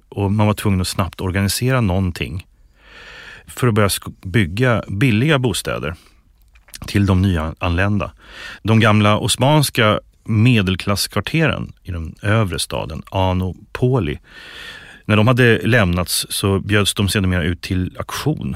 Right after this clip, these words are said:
och där kunde de flyktingar eller den befolkning som hade kommit som hade lite mer tillgångar kunde köpa de husen. Men som sagt, det krävdes en hel, någonting helt annat, och den grekiska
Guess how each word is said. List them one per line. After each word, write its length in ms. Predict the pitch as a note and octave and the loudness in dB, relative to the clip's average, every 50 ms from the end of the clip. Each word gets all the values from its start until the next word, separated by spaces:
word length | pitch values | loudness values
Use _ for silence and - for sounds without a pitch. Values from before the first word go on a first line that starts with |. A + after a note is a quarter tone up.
| - - | -10 -12
och 180 | - - G2+ F#2+ | -10 -8 -4 -2
där 220 | G2+ G2+ G#2 G#2+ | 0 0 0 0
kunde 480 | - - A2 F#2 F2 E2 E2+ D#2+ E2 - - _ _ _ - G#2+ G2 F#2+ F2+ E2 - | 0 0 0 0 0 0 -2 -4 -6 -8 -12 _ _ _ -10 -6 -6 -4 -6 -4 -4
de 460 | G2+ F#2+ F2+ F2+ F2+ F2 F2 F2+ F2 - _ _ _ _ _ _ _ _ _ _ _ - - | -2 -2 0 -2 -2 -2 -4 -6 -8 -10 _ _ _ _ _ _ _ _ _ _ _ -16 -12
flyktingar 800 | - - B2 A2 - - - G2+ F#2 F#2 F#2+ F#2+ F#2+ G2 F#2+ - | -6 -4 -4 -4 -4 -6 -6 -4 -2 -2 0 0 -2 -2 -4 -4
eller 200 | - F2+ F2+ F2 | -6 -6 -4 -4
den 220 | E2 D#2 F2+ F2 F2 | -4 -4 -4 -4 -4
befolkning 560 | - - - F2 E2+ - G2 G2+ G2 F#2 - - _ | -6 -6 -6 -8 -8 -6 -4 -4 -4 -4 -8 -12 _
som 120 | - - | -8 -4
hade 120 | G2+ F#2+ F#2 | -4 -4 -2
kommit 320 | - - G#2 F2+ F2+ - | -2 -2 -2 -2 -2 -4
som 100 | - F2 | -4 -6
hade 160 | F2 F2 E2+ | -4 -4 -4
lite 240 | F2+ F2 F2 - G2+ | -4 -6 -4 -4 -4
mer 100 | G#2 F#2+ | -4 -2
tillgångar 420 | - - G2 F2 F2+ E2 D#2+ - - - - - - - - - - | -2 -2 -4 -2 -2 -4 -4 -6 -8 -12 -18 -20 -20 -20 -20 -20 -8
kunde 180 | - F#2+ F2+ F2 | -4 -2 0 0
köpa 560 | - - F#2+ E2+ D#2+ D#2+ - _ - G2+ F2+ | 2 2 0 0 0 -2 -6 _ -4 -2 -2
de 300 | E2+ G2 G#2 A#2+ A#2 G2+ | 0 0 0 0 0 0
husen. 380 | E2 E2 C#2 C2 - - C2+ A#1+ D2+ | -2 -2 -4 -4 -6 -8 -8 -4 -2
Men 240 | G2+ G2 G2 F2+ - - _ - | 0 0 0 -2 -4 -8 _ -14
som 240 | - - - A#2 G2+ | -8 -4 -2 -2 0
sagt, 340 | - - D2+ - - - - - - - - - - | 0 -2 -4 -6 -8 -16 -20 -20 -20 -20 -20 -20 -10
det 80 | - G2+ | -8 -4
krävdes 480 | - - A#2+ G#2+ F#2+ E2 D#2+ E2 - - | 0 2 4 4 4 2 0 -2 -4 -4
en 60 | E2+ | -4
hel, 160 | - G2 F#2+ | -2 -2 -2
någonting 320 | F2+ F#2 G#2 F#2+ - - D2+ | 0 2 2 2 2 -2 -4
helt 320 | D#2 F2 D#2 D2+ D#2 - - | -2 -2 -2 -2 -4 -4 -2
annat, 420 | G2 F#2 E2+ F2 G#2 A2+ G2+ - G2+ | 0 0 0 0 -2 -4 -4 -4 -2
och 60 | F#2+ | 0
den 140 | G2 G2 F2 | 0 0 2
grekiska 680 | A2 A2 A#2 B2+ A#2+ - - F#2+ - - G#2 F#2 D#2 | 2 2 2 0 0 -2 -4 -6 -4 -2 -2 -2 -2